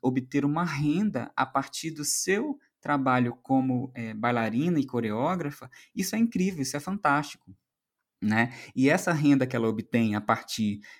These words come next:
desse, desse trabalho como coreógrafa e como, é, bailarina, é uma renda que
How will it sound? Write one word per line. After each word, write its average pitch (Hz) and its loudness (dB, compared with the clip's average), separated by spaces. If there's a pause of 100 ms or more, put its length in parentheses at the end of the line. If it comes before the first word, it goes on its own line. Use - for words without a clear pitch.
desse, 117 0
desse 113 2
trabalho 107 0
como 110 -6
coreógrafa 113 0
e 101 -8
como, 101 -6
é, 92 -6
bailarina, 98 0 (540)
é 135 2
uma 180 2
renda 135 0 (440)
que 190 -2